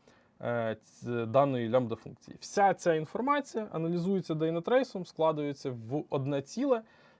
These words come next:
та в разі виникнення певних аномалій, е, цей контекст використовується для аналізу цих аномалій та надання вам відповідей про причини виникнення цих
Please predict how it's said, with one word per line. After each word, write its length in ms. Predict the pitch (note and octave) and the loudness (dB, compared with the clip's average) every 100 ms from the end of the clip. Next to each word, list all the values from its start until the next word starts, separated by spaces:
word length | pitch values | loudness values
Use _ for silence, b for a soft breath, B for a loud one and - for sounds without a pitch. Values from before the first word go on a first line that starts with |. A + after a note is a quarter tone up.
| b | b
та 200 | G3 F#3 | 6 6
в 480 | C3 A#2+ A2+ E3 D3 | 4 -4 0 2 4
разі 320 | D#3+ C#3+ A#2+ | 6 6 2
виникнення 440 | B2+ C#3 - B2 A#2 | -4 -4 -4 -4 0
певних 360 | C#3 B2 B2+ | 0 0 -4
аномалій, 460 | A3+ E4+ F4+ E4 C#4+ _ _ _ _ _ | -6 -2 -2 -4 -8 _ _ _ _ _
е, 600 | F#3+ E3+ E3 E3 D#3+ D#3+ D3+ | -2 0 2 2 0 -2 -2
цей 160 | F3 | -2
контекст 520 | D#3+ D#3 - A#3+ - C#3 | 0 0 2 0 -2 -8
використовується 720 | C3+ C3+ - F3 C#3+ A#2+ - | -2 -2 0 0 0 -4 -10
для 260 | A2+ C#3+ C3+ _ _ | -4 -4 -4 _ _
аналізу 600 | B2 A#2+ A#2 G#2+ G2+ G2+ | -4 0 0 -2 -6 -12
цих 280 | - C3 - | -10 -10 -8
аномалій 500 | B2+ A#2 A2 G#2 - - | -10 -8 -6 -8 -12 -6
та 120 | C3+ | -2
надання 400 | A#2 G#2+ A2+ C#3 | -2 -2 -2 -2
вам 240 | A#2+ A2+ G#2+ C3+ | -2 -4 -6 -8
відповідей 460 | - C3 G#2+ - - _ b b b b b b _ | -10 -12 -14 -16 -20 _ b b b b b b _
про 200 | B2+ C3 | 0 0
причини 420 | B2 A#2+ C#3 B2+ | 0 -4 -4 -4
виникнення 480 | A2 A#2 G#2 G#2+ G2+ | -4 -6 -6 -8 -10
цих 280 | - A#2+ | -8 -10